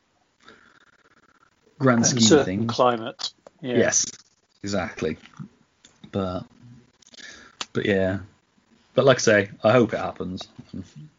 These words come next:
Speaker 1: hopefully once, once there's a vaccine, and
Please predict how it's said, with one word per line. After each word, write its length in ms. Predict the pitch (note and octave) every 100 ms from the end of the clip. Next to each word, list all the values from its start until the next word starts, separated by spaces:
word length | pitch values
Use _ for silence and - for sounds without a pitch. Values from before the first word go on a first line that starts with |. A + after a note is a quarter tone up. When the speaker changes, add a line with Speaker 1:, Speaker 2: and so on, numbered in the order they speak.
| _ _ _ _ _ _
Speaker 1:
hopefully 240 | - G2+
once, 240 | G2 G2 - _ _ _ _ -
once 220 | D3 -
there's 160 | B2
a 60 | A#2
vaccine, 540 | A#2+ - B2 A2+ G#2
and 180 | G2+ G2+